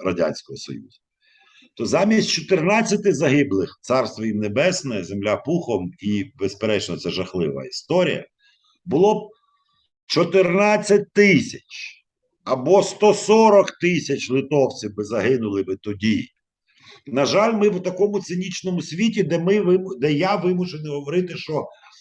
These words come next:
смерть будь-якої людини — це смерть світу, світова смерть. Але я вимушений сказати, що все ж таки чотирнадцять менше, ніж, ніж сто сорок тисяч. І він зробив те, що він зробив. У нього не було підручника. Він йшов навмання.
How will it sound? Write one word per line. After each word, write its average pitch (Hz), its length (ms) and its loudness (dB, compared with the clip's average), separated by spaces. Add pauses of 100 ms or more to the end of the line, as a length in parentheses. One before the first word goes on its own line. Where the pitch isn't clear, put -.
(840)
смерть 156 400 0
будь-якої 185 480 4
людини — 151 320 2
це 139 140 0
смерть 131 320 -2
світу, 131 680 -6
світова 127 560 0
смерть. 95 440 -6 (760)
Але 151 240 2
я 185 60 6
вимушений 208 480 2
сказати, 175 400 -2
що - 360 0 (300)
все 190 220 0
ж 180 100 -4
таки 175 200 -8
чотирнадцять 156 760 -2
менше, 156 460 -8
ніж, 123 200 -8
ніж 131 180 -2
сто 139 140 0
сорок 127 440 0
тисяч. - 500 -12 (1160)
І 165 180 -6
він 220 320 2
зробив 226 460 4
те, 240 140 0
що 208 120 0
він 226 200 -2
зробив. 202 580 0
У 147 40 -6
нього 196 180 -4
не 208 100 -2
було 220 260 -2
підручника. 208 840 -6
Він 220 300 0
йшов 208 420 0
навмання. 190 760 0